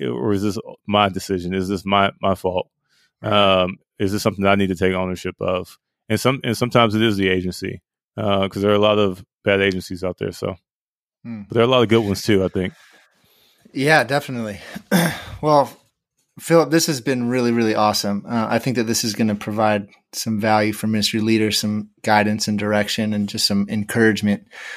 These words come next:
Speaker 2: Uh, thank
Speaker 1: I
Speaker 2: you
Speaker 1: hope
Speaker 2: so
Speaker 1: so, man.
Speaker 2: much. Thank you so much for being on the show. If, uh, if people wanna learn more about you or h-, what you're doing with Highest Good or follow you with R T S, how can they get a hold of you?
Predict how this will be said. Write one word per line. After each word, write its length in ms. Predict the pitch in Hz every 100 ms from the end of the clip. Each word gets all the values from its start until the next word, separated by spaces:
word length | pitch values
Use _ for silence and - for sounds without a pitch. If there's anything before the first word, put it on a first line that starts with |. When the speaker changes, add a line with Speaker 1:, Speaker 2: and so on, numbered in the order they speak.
| - -
Speaker 2:
Uh, 100 | 190
thank 220 | - 143
Speaker 1:
I 40 | 143
Speaker 2:
you 60 |
Speaker 1:
hope 80 | 139
Speaker 2:
so 120 | 131
Speaker 1:
so, 120 | 143
man. 100 | 123
Speaker 2:
much. 320 | 98 - - - _ _
Thank 160 | - 143
you 100 | 131
so 160 | - 123
much 240 | 123 -
for 140 | -
being 240 | 107 120 117
on 120 | 117
the 60 | 110
show. 460 | - 117 117 131 -
If, 260 | 135 - 147
uh, 300 | 131 120 104 _ - - _ _
if 100 | 127
people 220 | - 180
wanna 200 | 185 175
learn 300 | 156 160 165
more 220 | 160 160 170
about 320 | 139 147 147
you 360 | 143 170 180
or 280 | 190 135 123
h-, 60 | 156 -
what 200 | 135 151
you're 120 | 147
doing 240 | 151 147
with 120 | 131 -
Highest 460 | 147 139 131 -
Good 320 | 117 160 170
or 60 | 147
follow 380 | - 139 139 135
you 240 | 135 135
with 180 | 127 -
R 140 | 131 131
T 260 | - 123
S, 180 | 139 143
how 140 | 139
can 160 | 139 139
they 140 | 123
get 120 | 117 117
a 60 |
hold 260 | 104 120 120
of 120 | 104
you? 220 | 107 101